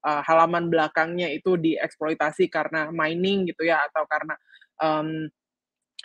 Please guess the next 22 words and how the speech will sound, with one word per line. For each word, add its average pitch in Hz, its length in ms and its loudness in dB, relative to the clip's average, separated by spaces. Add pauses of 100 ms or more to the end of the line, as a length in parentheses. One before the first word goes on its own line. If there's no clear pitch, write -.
(120)
sumber 170 320 4
da-, - 240 4
sumber 175 320 2
air 175 240 6
mereka 175 400 2
untuk 170 240 -4 (160)
pertanian 170 480 0
juga 160 240 0
dikuasai 160 560 0
oleh 156 240 0
perusahaan 165 580 -2
dan 165 160 -6
sebagainya. 165 560 -2
Itu - 80 -12
kan 233 160 -4 (320)
sebenarnya, 185 720 0
eh, 160 560 0
a-, - 380 -8 (100)
apa, 160 160 -2
apa 185 240 -2
ya, 160 240 4
tid-, 175 240 -2